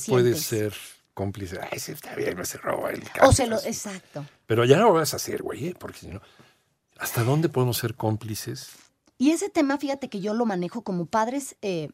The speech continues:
Speaker 2: padres complacientes, hijos insatisfechos.
Speaker 1: Uy.
Speaker 2: Generalmente cuando un padre, eh, da y da y él se siente bien porque está
Speaker 1: Ajá.
Speaker 2: dando, pues tienes a la otra parte que nunca está satisfecha con lo que consigue, porque esto es parte del ser humano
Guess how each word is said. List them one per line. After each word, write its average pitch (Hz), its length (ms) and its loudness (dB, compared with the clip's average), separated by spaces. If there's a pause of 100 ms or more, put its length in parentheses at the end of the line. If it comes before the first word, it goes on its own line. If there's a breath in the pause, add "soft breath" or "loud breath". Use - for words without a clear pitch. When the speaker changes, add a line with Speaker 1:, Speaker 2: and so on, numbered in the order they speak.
Speaker 2:
padres 226 260 -2
complacientes, 175 760 -4
hijos - 280 -10
insatisfechos. - 840 -14 (260)
Speaker 1:
Uy. 131 120 2
Speaker 2:
Generalmente 214 560 2
cuando 185 240 0
un 180 100 -2
padre, 156 380 -2 (400 loud breath)
eh, 151 160 -8
da 196 360 0
y 202 120 -4
da 175 320 0
y 180 160 -2
él 185 120 -2
se 175 140 -6
siente 175 380 -2
bien 165 300 0
porque 156 200 -10
está - 160 -6
Speaker 1:
Ajá. 160 200 0
Speaker 2:
dando, 214 240 0 (360 loud breath)
pues 214 140 -2
tienes 208 340 -2
a 175 160 -2
la 180 80 0
otra 202 220 -4
parte 190 320 -6
que 185 120 -6
nunca 190 640 0
está 180 200 -10
satisfecha 170 580 -10
con 156 220 -6
lo 151 80 -8
que - 180 -16
consigue, 175 440 -4
porque 175 260 -4
esto - 120 -6
es - 80 -8
parte 175 240 -4
del 156 100 -2
ser 147 200 -4
humano 151 340 -4